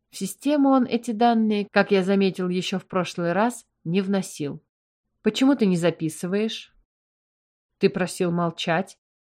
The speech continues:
У нас и так уже куча народу в курсе. Мало ли кто влезет.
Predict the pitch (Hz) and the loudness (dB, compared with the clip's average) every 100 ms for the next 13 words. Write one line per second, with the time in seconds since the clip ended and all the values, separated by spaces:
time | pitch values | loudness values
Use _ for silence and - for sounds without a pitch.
0 | _ 285 320 320 311 214 - 175 185 185 | _ 2 2 2 2 2 2 -4 -2 -4
1 | 165 185 180 175 160 165 _ 175 160 - | -4 -2 0 0 -2 -6 _ -6 -6 -4
2 | 165 165 _ _ _ _ - 349 311 185 | -6 -6 _ _ _ _ 0 4 6 4
3 | 170 - 185 175 196 156 - 147 | 0 -2 -2 2 2 2 -4 -8